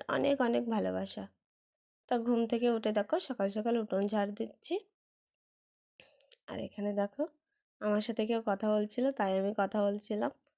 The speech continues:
আমাকে বলছিল, "তুমি ভিডিও করছো?" তাই আমি কথা বলছিলাম,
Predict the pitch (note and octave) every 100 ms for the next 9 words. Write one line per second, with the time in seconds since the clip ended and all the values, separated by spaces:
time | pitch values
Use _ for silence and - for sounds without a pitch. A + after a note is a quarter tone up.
0 | _ _ _ - G#3+ G#3+ A3 G#3 G#3+ A#3
1 | A3+ A3+ A3+ G#3 G3+ G3+ G#3+ A3+ - F4+
2 | B3 G3+ G3+ G#3 F#3+ G3 G3+ G3+ - G#3
3 | F#3